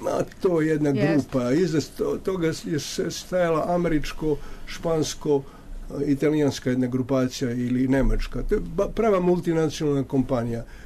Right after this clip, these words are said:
Speaker 1: A, oni su, šta su oni želeli, mogu da pretpostavim, rezultat je bio taj da su oni praktično kompletno poremetili tržište knjigom u Srbiji, pogotovo kad je reč o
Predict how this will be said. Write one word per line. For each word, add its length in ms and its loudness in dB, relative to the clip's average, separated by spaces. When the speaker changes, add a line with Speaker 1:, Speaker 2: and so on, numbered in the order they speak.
Speaker 1:
A, 160 -6
oni 280 4
su, 420 -2
šta 220 -2
su 160 2
oni 180 4
želeli, 640 4
mogu 260 4
da 120 4
pretpostavim, 800 0
rezultat 680 0
je 100 2
bio 260 2
taj 320 2
da 140 2
su 240 0
oni 240 0
praktično 680 -2
kompletno 640 -2
poremetili 640 0
tržište 600 -4
knjigom 440 2
u 40 0
Srbiji, 380 -2
pogotovo 640 0
kad 180 -4
je 80 2
reč 320 -2
o 300 -2